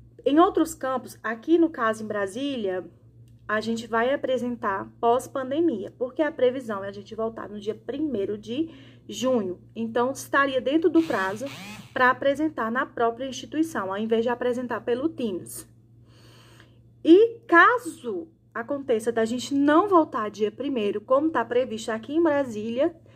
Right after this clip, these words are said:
sim, a galera vai apresentar também pelo Teams, quem concordou. Quem não concordou,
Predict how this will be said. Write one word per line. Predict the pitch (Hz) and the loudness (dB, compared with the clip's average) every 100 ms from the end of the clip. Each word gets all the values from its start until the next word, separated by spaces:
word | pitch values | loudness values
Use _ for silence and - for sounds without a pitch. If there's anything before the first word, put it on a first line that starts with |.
| - | -20
sim, | - - - 247 190 - - - - | -18 -10 -4 -2 -2 -8 -20 -20 -6
a | 214 | 2
galera | 233 240 208 214 | 4 4 2 -2
vai | 214 - 240 302 | -6 2 4 6
apresentar | 320 311 277 277 247 214 | 4 4 0 -2 -4 -4
também | 254 311 254 247 | -2 0 0 0
pelo | 254 285 | 0 0
Teams, | 320 233 175 - - | 0 -4 -8 -12 -18
quem | - 285 330 | -6 2 4
concordou. | 320 302 330 320 311 196 170 - - - _ | 4 2 4 4 4 0 -2 -10 -20 -20 _
Quem | 359 415 | 2 4
não | 415 359 | 4 4
concordou, | 320 254 269 277 220 202 220 | 4 0 -2 -2 0 -2 -4